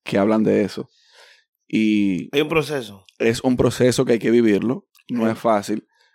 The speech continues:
Speaker 1: Hay muchísima depresión. Hay muchísimo lágrima. Tú lo mencionaste. Yo he llorado también.
Speaker 2: Yo te puedo explicar algo. Y escúchame que te interrumpa,
Speaker 1: Dale,
Speaker 2: Willy.
Speaker 1: dale, que esto es tuyo.
Speaker 2: Eh, es incómodo, loco. Porque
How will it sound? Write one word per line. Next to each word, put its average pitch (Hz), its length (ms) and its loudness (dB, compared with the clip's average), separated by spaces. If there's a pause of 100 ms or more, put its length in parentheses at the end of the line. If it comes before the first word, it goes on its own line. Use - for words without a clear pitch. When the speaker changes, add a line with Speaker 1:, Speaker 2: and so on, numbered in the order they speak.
(100)
Speaker 1:
Hay 104 100 -8
muchísima 107 460 -2
depresión. 107 680 0 (300)
Hay 98 280 -6
muchísimo 107 760 -4 (220)
lágrima. 107 680 -2 (160)
Tú 101 60 -10
lo 101 100 -6
mencionaste. 107 480 -2
Yo 95 120 2
he 98 40 4
llorado 104 260 4
también. 110 360 2 (320)
Speaker 2:
Yo 156 160 -2
te 180 60 2
puedo 190 100 2
explicar 170 400 0
algo. 156 120 2
Y 143 40 2
escúchame 151 340 -2
que 156 80 0
te 151 60 -4
interrumpa, 131 400 -2
Speaker 1:
Dale, 104 220 2
Speaker 2:
Willy. - 80 0
Speaker 1:
dale, 107 160 0
que 98 40 -2
esto 101 120 0
es 87 60 -2
tuyo. 107 240 2
Speaker 2:
Eh, 120 380 -4 (1200)
es 143 120 0
incómodo, 127 600 -4
loco. 110 500 -16 (100)
Porque 120 640 -10